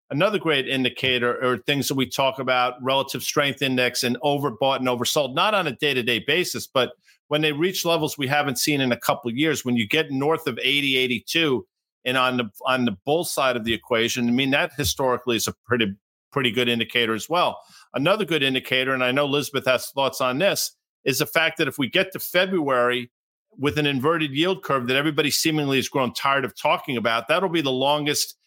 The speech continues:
in history of taking the data. And the longer the inversion, typically, the worse or the more severe the slowdown. So there's so many things to be concerned about. Then we have this chart up real quick.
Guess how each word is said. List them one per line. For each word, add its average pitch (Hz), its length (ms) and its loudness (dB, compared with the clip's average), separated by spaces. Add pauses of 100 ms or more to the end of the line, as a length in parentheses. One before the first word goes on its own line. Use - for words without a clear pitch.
(180)
in 143 220 2
history 151 500 0
of 120 180 -2
taking 147 360 0
the 127 60 0
data. 123 500 -2
And 135 360 0 (380)
the 139 80 -4
longer 180 480 0
the 156 160 0
inversion, 147 560 -2
typically, 131 760 0
the 127 320 2 (160)
worse 165 600 -2
or 127 80 2
the 131 100 0
more 147 220 4
severe 143 480 0
the 120 100 -4
slowdown. 135 500 0
So 147 320 0 (300)
there's 170 140 -4
so 240 100 2
many 247 160 2
things 185 240 -2
to 147 60 -4
be 156 100 2
concerned 170 400 0
about. 135 280 2
Then 156 120 0
we 156 80 0
have 151 180 4
this 135 160 0
chart 165 300 0
up 135 180 0
real 131 180 0
quick. 202 340 0